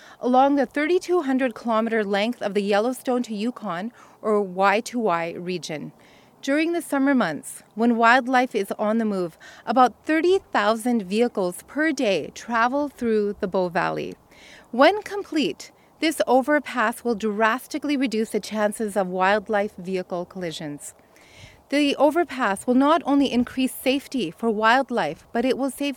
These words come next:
thousands of dollars each year in property damage caused by collisions. The project will include about twelve kilometers of fencing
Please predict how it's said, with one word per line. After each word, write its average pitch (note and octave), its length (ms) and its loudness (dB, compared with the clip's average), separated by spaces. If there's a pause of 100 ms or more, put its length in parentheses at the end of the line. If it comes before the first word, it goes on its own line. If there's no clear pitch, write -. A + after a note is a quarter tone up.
thousands C#4 480 -2
of C4+ 140 -4
dollars G#3 400 0
each A#3+ 340 -6
year G3 260 -2 (320)
in A#3+ 140 -2
property A3+ 480 -2
damage E3+ 540 -6
caused G3+ 520 -2
by E3+ 240 -2
collisions. D#3+ 720 -8 (640)
The B3+ 80 2
project C#4 540 2
will C#4+ 140 0
include B3 580 0
about G3+ 280 0
twelve C#4 380 0
kilometers A#3+ 580 0
of - 140 -6
fencing C4 580 -6